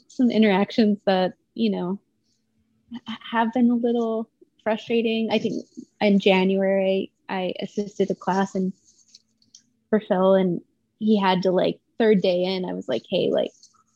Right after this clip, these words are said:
you know, if I have somebody coming to me and asking a question and I'm answering it, and they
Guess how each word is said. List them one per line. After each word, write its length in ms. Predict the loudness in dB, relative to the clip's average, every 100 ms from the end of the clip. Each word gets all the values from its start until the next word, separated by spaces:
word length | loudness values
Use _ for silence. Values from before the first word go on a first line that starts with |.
| _ _ -8
you 140 | -2 0
know, 140 | 0
if 120 | -2 -4 _ -2
I 100 | -2
have 220 | 0 -2
somebody 340 | 0 0 0
coming 360 | -2 -4 -4 -4
to 100 | -4
me 240 | -4 -4
and 80 | -4
asking 380 | -6 -8 -6 -6
a 60 | -6
question 520 | -8 -8 -6 -4 -2
and 100 | -2
I'm 120 | -4
answering 540 | -4 -6 -6 -6 -4 -4
it, 160 | -6 -6
and 160 | -6 -4
they 220 | -2 -4